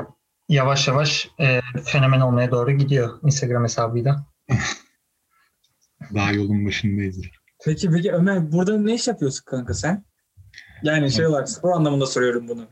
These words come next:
Speaker 3: Yani
Speaker 2: Yani
Speaker 3: daha
Speaker 2: spor
Speaker 3: önce
Speaker 2: an-
Speaker 3: nerede çalıştın, ne yapıyorsun şu an?
Speaker 2: Aynen. Türkiye'de,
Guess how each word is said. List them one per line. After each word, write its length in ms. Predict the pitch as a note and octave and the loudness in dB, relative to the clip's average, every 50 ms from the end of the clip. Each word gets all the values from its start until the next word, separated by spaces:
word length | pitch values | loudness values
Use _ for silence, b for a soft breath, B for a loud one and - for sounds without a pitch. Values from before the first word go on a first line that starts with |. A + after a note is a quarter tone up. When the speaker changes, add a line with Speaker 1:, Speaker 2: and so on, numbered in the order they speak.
| - B2 | -4 -2
Speaker 3:
Yani 340 | B2 A#2+ A#2+ A#2+ B2+ C#3 - _ _ _ _ _ _ _ _ _ _ _ _ _ _ _ _ _ _ _ _ - | -2 0 0 -2 -4 -6 -8 _ _ _ _ _ _ _ _ _ _ _ _ _ _ _ _ _ _ _ _ 0
Speaker 2:
Yani 120 | C3 A#2+ | 0 0
Speaker 3:
daha 20 | |
Speaker 2:
spor 260 | B2+ - - D3 D3+ D#3 | 2 0 0 2 2 2
Speaker 3:
önce 100 | D#3 D#3 | 4 4
Speaker 2:
an- 160 | D#3 D#3+ D#3 | 4 4 4
Speaker 3:
nerede 300 | D#3 D#3 D3+ D3 D3+ D3 | 4 4 4 2 0 -2
çalıştın, 520 | - D#3 D3 D3 C#3+ - - D3 C#3+ C#3 | -2 -2 -2 0 0 -2 -2 0 0 0
ne 40 | C#3+ | 0
yapıyorsun 440 | C#3 C#3 C3+ - C3+ C3+ - C#3 C3 | 0 -2 -2 -2 -2 -2 -4 -6 -6
şu 180 | - - C3+ | -4 -4 -4
an? 160 | B2+ B2+ B2+ B2+ _ _ _ _ _ _ _ - | -2 -4 -6 -8 _ _ _ _ _ _ _ -2
Speaker 2:
Aynen. 280 | - C3 B2+ A#2 G#2+ G#2 | 2 2 4 4 2 0
Türkiye'de, 840 | - - C#3+ C#3 C3 C#3 - D#3 D3+ D3 C3 D#3 D3+ D#3 D3+ C3+ | 0 0 2 2 0 0 0 2 2 4 4 4 2 2 0 -4